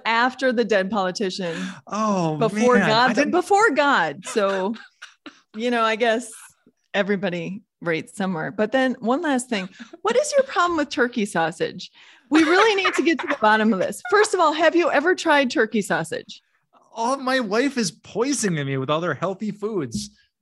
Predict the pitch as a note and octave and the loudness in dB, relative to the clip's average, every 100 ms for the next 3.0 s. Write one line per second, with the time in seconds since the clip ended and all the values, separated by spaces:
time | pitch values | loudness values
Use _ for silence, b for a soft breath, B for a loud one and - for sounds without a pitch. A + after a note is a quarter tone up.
0 | _ - - C3+ C#4+ E4 F#4 F#4 D#4 E4+ | _ -18 -8 -2 2 2 2 2 2 2
1 | - D#4 C4 A3 - A3 A3+ - C4 A#3+ | 0 0 2 2 0 0 0 2 2 2
2 | F3+ D3+ G3 D#3 G3 G4 F#4+ - - - | 0 -4 -10 0 2 2 0 -4 -10 -14